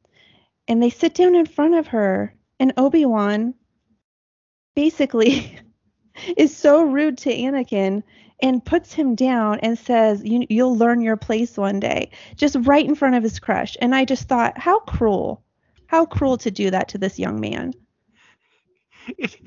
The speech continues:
Speaker 2: that, that is ab-, it's absolutely devastating. And here's the thing that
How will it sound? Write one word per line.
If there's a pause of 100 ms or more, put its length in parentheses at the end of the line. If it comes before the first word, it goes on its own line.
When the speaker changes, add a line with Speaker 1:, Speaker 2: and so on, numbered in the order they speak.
(1800)
Speaker 2:
that, (260)
that
is
ab-,
it's
absolutely
devastating.
And (1500)
here's
the
thing
that